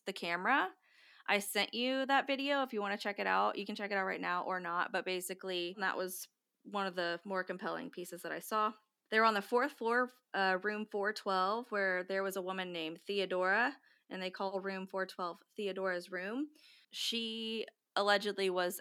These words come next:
a nurse turned patient. She worked for him, and then she got sick herself, and when she died,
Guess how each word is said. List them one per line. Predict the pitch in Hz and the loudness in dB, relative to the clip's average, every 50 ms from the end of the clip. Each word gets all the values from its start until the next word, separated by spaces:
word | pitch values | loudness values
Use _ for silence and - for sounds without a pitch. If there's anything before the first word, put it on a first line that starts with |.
| - | -2
a | 180 175 175 175 - | 0 0 0 -2 -2
nurse | - 180 175 175 170 151 143 - - - - - - - | -4 -4 -2 0 0 0 -2 -4 -6 -10 -10 -12 -12 -8
turned | - - 180 175 165 156 - | -4 -2 -2 -2 -2 -6 -8
patient. | - 170 156 151 151 - 156 151 - - - - - - _ _ _ _ _ _ _ _ _ _ - | -6 -4 -4 -4 -4 -4 -6 -6 -8 -8 -12 -14 -14 -16 _ _ _ _ _ _ _ _ _ _ -12
She | - - - 185 165 160 160 156 160 - - - - | -8 -6 -4 -2 -2 -2 -2 -4 -4 -6 -8 -10 -8
worked | - 180 185 180 - - - | -2 2 4 4 2 2 -4
for | - - 175 | -6 -4 -4
him, | 180 185 175 170 170 170 170 165 | -2 0 0 0 0 -2 -4 -4
and | - 170 170 | -6 -6 -4
then | 165 156 156 160 | -4 -6 -6 -4
she | - - - 180 | -4 -4 -2 0
got | 170 170 - - | 2 2 2 2
sick | - - 175 160 - | 0 -4 -4 -4 -4
herself, | 165 - - - - 185 185 175 175 170 180 - - - | -6 -8 -6 0 2 4 4 6 4 2 0 -2 -6 -6
and | - 170 165 165 | -6 -4 -4 -4
when | 165 160 160 | -6 -8 -8
she | - - 170 | -8 -6 0
died, | 185 180 180 180 180 175 175 175 170 175 | 2 4 6 6 6 6 4 2 0 -2